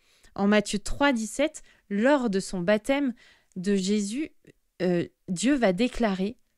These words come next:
Celui-ci est mon fils bien-aimé en qui j'ai mis toute mon affection. » Dans le Nouveau Testament, on a aussi plusieurs références qui sont faites à l'adoption et qui nous concernent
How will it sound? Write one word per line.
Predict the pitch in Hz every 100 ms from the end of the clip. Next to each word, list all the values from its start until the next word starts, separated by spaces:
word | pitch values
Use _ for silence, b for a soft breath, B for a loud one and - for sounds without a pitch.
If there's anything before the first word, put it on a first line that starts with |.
| _
Celui-ci | - - 320 285 247 - - 175 _ _ _ -
est | 180
mon | 180 196 339
fils | - 247 208 170
bien-aimé | 180 220 220 214 196 202 - _ _
en | - 196
qui | - 247
j'ai | 208 196
mis | 196 196
toute | - 233 -
mon | 190 175
affection. » | 170 - 185 - - 175 _ _ _ _ _ _ _ _ _ _ _ _ _ _ _ _ _ _ _ _ B B B B B B B B -
Dans | 202 208
le | 202
Nouveau | 247 294 320
Testament, | 269 233 247 214 247 330
on | 196
a | 196 202
aussi | 190 -
plusieurs | - - 285 254 302 294 - 196
références | 185 254 - 233 220 277
qui | - 180
sont | - 175
faites | - 294 294
à | 196
l'adoption | 180 170 175 - 277 311 b b b -
et | 233
qui | 208 - 269 262 -
nous | 202 311
concernent | 330 214 202 202 180 170